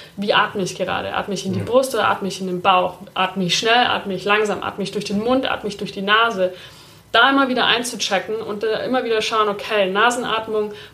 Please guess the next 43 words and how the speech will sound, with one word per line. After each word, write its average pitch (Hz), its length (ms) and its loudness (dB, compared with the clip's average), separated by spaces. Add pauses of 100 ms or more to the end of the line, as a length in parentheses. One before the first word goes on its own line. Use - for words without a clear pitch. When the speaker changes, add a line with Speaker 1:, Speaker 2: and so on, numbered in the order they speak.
Speaker 1:
Bauchatmung, 196 800 2 (100)
langsam 180 440 -2
atmen. - 420 -8
Das 190 160 -6
sind 202 120 -6
so 196 120 -6
die 190 160 -6
drei 214 400 4 (320)
von 208 180 0
diesem 202 300 -4
Hocker, 254 240 4
von 226 140 -2
dem 214 100 2
ich 208 140 -4
gerade 202 160 0
gesprochen 208 300 -2
habe, 202 100 -2
diese 196 180 0
drei 190 240 2
Beine. 185 440 2 (220)
Speaker 2:
Ja. 117 280 -2 (100)
Speaker 1:
Und 208 100 -6
sich 208 140 -2
da 202 160 4
mal 220 180 2
wieder 208 220 2
dran 196 220 2
zu 196 140 -4
erinnern, 208 640 0 (160)
ähm, 196 580 0 (600)
dann 214 240 2
gehen 214 180 2
wir 208 80 6
das 196 160 -2
funktionale 185 540 0
Atmen 196 340 0
an 156 240 -4
und 185 200 -6
wirklich 196 380 -6
zu 208 120 -4
gucken, 220 380 -4
dass 190 200 -4
wir 190 220 4